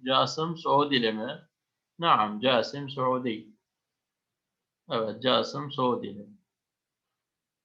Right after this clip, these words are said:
Min ayna ente? Sen nerelisin? Ana Türkiye. Veya ana min Türkiye. Min ayna ente? Sen neredensin? Ana min Türkiye. Ma umruke? Yaşın kaç? Ana fil işrin.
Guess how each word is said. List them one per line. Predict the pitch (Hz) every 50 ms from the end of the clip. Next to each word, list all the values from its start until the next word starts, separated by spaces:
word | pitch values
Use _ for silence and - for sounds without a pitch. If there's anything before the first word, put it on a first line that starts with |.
| _ _ _ _ _ _ _ _ _ -
Min | 135 156 185
ayna | 190 165 208 226 220 202 175 151 151
ente? | 151 143 135 131 117 117 113
Sen | - 160 175 180 165
nerelisin? | 151 131 120 113 110 110 101 - - 156 175 196 - - _
Ana | - 151 131 120 139 151 -
Türkiye. | - 170 165 - - 180 151 113 104 107 101 - _ _ _ _ _ _ _ _ -
Veya | 127 120 117 113 117 - - -
ana | 135 139 139 143 139
min | 139 139 147 160 151 -
Türkiye. | 160 151 151 - - - 101 101 95 98 104
Min | 104 110 117 120 120 -
ayna | 123 131 139 135 123 117 107 110
ente? | 107 107 - 101 101 -
Sen | - 117 113 107 110
neredensin? | 123 131 131 123 110 110 104 104 101 98 101 127 135 156 160 - - _ _ _ _ _ _ _ -
Ana | 127 135 131 120 117
min | 117 127 143 160 156 -
Türkiye. | - 165 165 - - 113 104 101 101 98 101 - - _ _ _ _ _ _ _ _ _ _
Ma | - 143 170 196 196 185 165 165
umruke? | 170 165 156 139 123 - - 117
Yaşın | 113 113 113 113 - 151 147 143
kaç? | 143 147 151 156 156 - - - _
Ana | 131 135 135 135 143 147 - -
fil | 139 127 120
işrin. | 120 113 110 - 127 139 143 143 131 120 110 104 101 - - - -